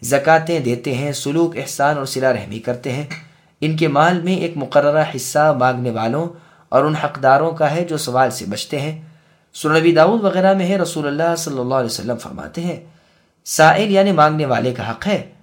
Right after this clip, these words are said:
گو وہ گھوڑے سوار ہو۔ محروم وہ ہے جس کا کوئی حصہ بیت المال میں نہ ہو، خود اس کے پاس کوئی کام کاج نہ ہو،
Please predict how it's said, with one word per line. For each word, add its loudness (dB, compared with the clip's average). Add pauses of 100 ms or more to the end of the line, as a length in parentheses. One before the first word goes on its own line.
(360)
گو 4
وہ 4
گھوڑے 0
سوار -4
ہو۔ -10 (420)
محروم 0
وہ 0
ہے 0
جس -4
کا 0
کوئی -2 (100)
حصہ -2
بیت 0
المال 0
میں -4
نہ -4
ہو، -8 (920)
خود 4
اس -2
کے -2
پاس 4
کوئی -4
کام 2
کاج -8
نہ -2
ہو، -4